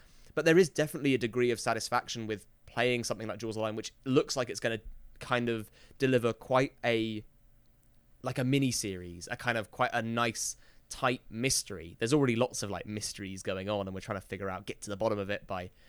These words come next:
bashing cultists in the head with big rocks. But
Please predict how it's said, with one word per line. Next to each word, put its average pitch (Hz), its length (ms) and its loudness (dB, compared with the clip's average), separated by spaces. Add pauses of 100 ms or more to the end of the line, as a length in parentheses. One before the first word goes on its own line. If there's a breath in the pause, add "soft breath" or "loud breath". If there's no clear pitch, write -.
(200 soft breath)
bashing 92 420 -2
cultists - 520 -6
in 92 100 -8
the 92 40 -8
head 95 220 -4 (140)
with 92 140 -8 (280)
big 98 180 -4
rocks. 127 360 4 (640 loud breath)
But - 240 4